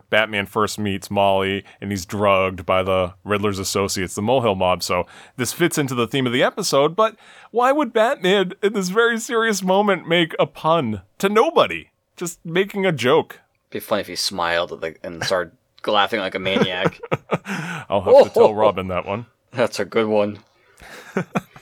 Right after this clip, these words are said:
Speaker 2: "Alfred, come clean out the, uh, reactor."
Speaker 1: Uh, so fortunately for Batman, the one villain to whom he showed the location of the Batcave has conveniently been vaporized.
Speaker 2: Yep.
Speaker 1: <laughs> So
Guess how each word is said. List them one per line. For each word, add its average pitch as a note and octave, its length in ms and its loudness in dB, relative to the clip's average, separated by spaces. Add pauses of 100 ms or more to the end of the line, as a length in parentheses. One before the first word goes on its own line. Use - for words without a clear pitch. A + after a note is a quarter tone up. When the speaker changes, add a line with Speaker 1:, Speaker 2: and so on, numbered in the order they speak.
(140)
Speaker 2:
"Alfred, E3+ 540 4
come F3 200 -6
clean E3 200 -2
out F#3+ 180 0
the, E3+ 200 0 (100)
uh, - 40 4
reactor." D#3 600 0 (320)
Speaker 1:
Uh, A2+ 400 0 (460)
so A#2 180 -2
fortunately F#3+ 560 2
for D#3 140 0
Batman, D3 460 2
the B2 80 2
one D3+ 300 2
villain C3+ 340 4
to A2+ 120 -4
whom A2 200 0
he G#2+ 80 2
showed G#2+ 240 0
the G2+ 80 -2
location G2 520 -2
of E2+ 60 -6
the F2+ 120 -4
Batcave F#2+ 560 0 (280)
has F#3 220 -2
conveniently A2+ 920 -2 (220)
been F2+ 200 -2
vaporized. D#2+ 760 -6 (340)
Speaker 2:
Yep. - 200 -6 (180)
Speaker 1:
<laughs> - 200 -12
So - 380 -2